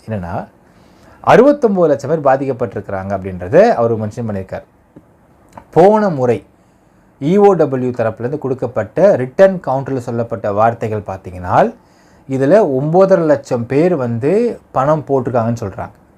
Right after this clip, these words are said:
சரி, அவங்க தரப்புல பணம் போட்டிருக்காங்க அப்படின்னால் it is a purchasing scheme சொல்றாங்களா, அவங்க பர்ச்சேஸ் பண்ணிருக்காங்க. அப்போவே நம்ம சொன்னோம் ஒன்பதரை லட்சம் பேர் வந்து இதுல பர்ச்சேசஸாக இருக்கிறாங்க. ஆனால் இங்க கிட்டத்தட்ட ஐம்பத்தஞ்சு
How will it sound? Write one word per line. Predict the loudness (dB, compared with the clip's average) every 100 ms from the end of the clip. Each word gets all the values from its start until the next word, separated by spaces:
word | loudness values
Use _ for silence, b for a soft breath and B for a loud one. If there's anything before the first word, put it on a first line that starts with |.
| _ _ b b b -4
சரி, | -4 0
அவங்க | 2 2 0
தரப்புல | 0 0 0 0 0 0
பணம் | -4 -4 -2
போட்டிருக்காங்க | -2 -2 -4 -6 -4 -4
அப்படின்னால் | -4 -6 -6 0 2 2 -2
it | -8
is | -8 -8 -10
a | -8
purchasing | -6 -6 -4 -6 -6 -10
scheme | -12 -10 -8
சொல்றாங்களா, | -10 -10 -4
அவங்க | -2 0
பர்ச்சேஸ் | 0 0 -4
பண்ணிருக்காங்க. | -4 -14 -16 -20 _ _ _ b b b b b b
அப்போவே | 2 6 6
நம்ம | 6 0 -6
சொன்னோம் | -6 -4 -4 -4 -2
ஒன்பதரை | -2 2 6 6 6
லட்சம் | 4 0 -2 -4
பேர் | -2 0 0
வந்து | -2 -2
இதுல | -2
பர்ச்சேசஸாக | -4 -6 -4 -2 -2 0 0
இருக்கிறாங்க. | 0 -2 -2 -2 0 -2 -4 -6
ஆனால் | -4 -2 2 0 -2 b b b b b
இங்க | -2 2 2 0
கிட்டத்தட்ட | -4 0 0 2 2 0
ஐம்பத்தஞ்சு | 0 0 0 -2 -2 0 -2 0